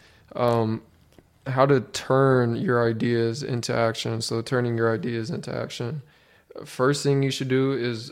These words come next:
write whatever it is you wanna do or write whatever it is you wanna achieve. Uh, write that goal down. Write it on a piece of paper. Uh, write it down so that you could see it and you could actually visualize it. You know what I mean?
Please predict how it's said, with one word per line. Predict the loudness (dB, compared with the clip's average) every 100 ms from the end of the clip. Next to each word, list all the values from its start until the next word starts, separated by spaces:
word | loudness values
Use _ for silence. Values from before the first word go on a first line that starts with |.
| -16
write | -14 -8 0 4 4 2 -2
whatever | -2 0 0 -2
it | -2
is | -4
you | -4
wanna | -2 -2 -2
do | -4 -2 -2 -2
or | -2 -2
write | 2 4 4
whatever | 0 0 -2 -4
it |
is | -4 -4
you | -4
wanna | -4 -4
achieve. | -4 -6 -6 -4 -4 -6 _ _ _ _
Uh, | -6 -4 -4 -4
write | 0 2 4
that | 4 2 2
goal | -2 -2
down. | 0 2 2 0 -6 -4
Write | 0 2
it | 2
on | 0
a |
piece | 0 -4 -4
of | -4
paper. | -2 -2 -2 -2 -4 -10 -20 -20 _ -6
Uh, | -2 0 2
write | 2 4
it | 4
down | 2 2
so | 0
that | 0 0
you | -2
could | -2 0 0 -2 -8 -10
see | -4 2 4
it | 4 2 -2
and | -6 -4 -6 -6 -8
you | -8 -6
could | -4
actually | -4 -4 -6 -6
visualize | -2 -2 0 -2 -2 -4
it. | -6
You | -6 -6
know | -4
what |
I | -4
mean? | -4 -4